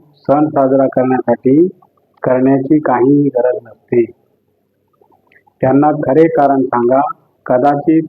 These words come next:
त्यांच्याकडून आश्चर्यकारक प्रतिक्रिया येऊ शकेल. पुढे बघूया मित्रांनो, उशीर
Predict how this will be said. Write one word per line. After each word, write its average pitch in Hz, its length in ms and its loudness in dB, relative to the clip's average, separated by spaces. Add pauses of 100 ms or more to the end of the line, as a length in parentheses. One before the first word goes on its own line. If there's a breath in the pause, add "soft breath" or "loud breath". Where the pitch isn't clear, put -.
त्यांच्याकडून 135 680 0 (640)
आश्चर्यकारक 147 840 0
प्रतिक्रिया 127 600 -2
येऊ 120 280 2
शकेल. 117 340 -6 (1400)
पुढे 147 180 0
बघूया 131 260 0
मित्रांनो, 339 480 -2 (1400)
उशीर 170 480 4